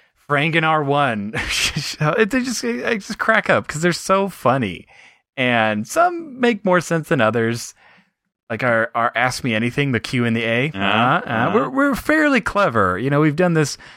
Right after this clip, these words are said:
Speaker 1: once or twice or a million times. But the other thing I, I have always liked, and again, we've,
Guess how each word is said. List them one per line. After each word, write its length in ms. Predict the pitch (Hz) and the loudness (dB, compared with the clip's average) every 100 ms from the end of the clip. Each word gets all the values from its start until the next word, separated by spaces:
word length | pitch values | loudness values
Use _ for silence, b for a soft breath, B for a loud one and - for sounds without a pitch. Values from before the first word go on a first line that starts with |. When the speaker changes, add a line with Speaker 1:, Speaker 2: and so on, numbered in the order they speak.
| B | B
Speaker 1:
once 260 | 156 139 127 | 0 0 2
or 240 | 131 107 _ - | 0 -2 _ -4
twice 340 | 127 107 - | 0 0 0
or 60 | 104 | -4
a 40 | |
million 240 | 104 95 | -4 -6
times. 380 | 92 104 92 90 - b b b _ _ _ - | -4 -4 -4 -8 -14 b b b _ _ _ 2
But 300 | 139 135 - | 4 4 0
the 200 | 165 202 | 2 2
other 180 | 311 233 | 4 2
thing 380 | 185 156 131 - - | 0 0 -2 -6 -2
I, 240 | 135 127 117 | 0 0 0
I 100 | 123 | 0
have 140 | 120 | 2
always 360 | 151 170 131 113 | 2 2 0 2
liked, 400 | 101 92 - - | 0 0 -6 -4
and 120 | 170 | 0
again, 280 | 175 123 110 | 2 2 2
we've, 220 | 113 117 | 2 0